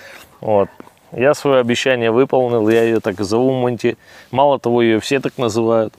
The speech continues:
Вот. Ну, короче говоря, нужно мне было по делу как-то ночью зимой пойти в один район, да.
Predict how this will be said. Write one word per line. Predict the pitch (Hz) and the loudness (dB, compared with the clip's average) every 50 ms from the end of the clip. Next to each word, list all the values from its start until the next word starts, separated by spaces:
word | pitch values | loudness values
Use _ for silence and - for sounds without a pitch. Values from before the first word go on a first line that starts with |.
| _ _ _ _ - | _ _ _ _ -10
Вот. | - 113 117 113 104 101 - _ - - - - - - - - - - | -4 -2 0 0 0 -2 -4 _ -20 -20 -20 -20 -20 -20 -20 -20 -8 -2
Ну, | - 175 | -2 0
короче | 170 - 196 190 185 - - 165 | 2 2 4 4 2 2 0 0
говоря, | 160 175 175 175 175 165 151 147 _ _ - - - - - - - - _ _ _ _ _ - | 2 4 4 4 4 4 2 0 _ _ -20 -20 -20 -20 -20 -20 -20 -20 _ _ _ _ _ -4
нужно | - 143 170 180 160 160 170 | 0 2 2 2 2 2 0
мне | 160 160 156 | 2 0 0
было | 147 143 151 151 147 | 2 2 2 2 2
по | - - 151 | 0 -2 -4
делу | 147 170 208 208 175 139 117 113 123 - 113 - - _ _ _ _ - - - 156 | -2 0 0 2 2 2 2 0 -2 -6 -10 -14 -18 _ _ _ _ -18 -16 -14 -8
как-то | - 131 127 107 - - 123 113 110 107 | -6 -6 -6 -6 -4 -2 0 0 2 0
ночью | 104 110 127 151 139 - - 123 | 0 0 0 -2 -2 0 -2 -2
зимой | 107 107 120 131 127 113 101 | 0 0 0 0 0 0 0
пойти | - 117 110 101 - 123 | 0 0 -2 0 0 2
в | 107 | 2
один | 110 107 107 107 110 | 2 2 0 0 0
район, | 107 113 110 107 101 90 87 | 0 2 2 2 0 0 0
да. | 90 107 123 127 | 0 0 0 0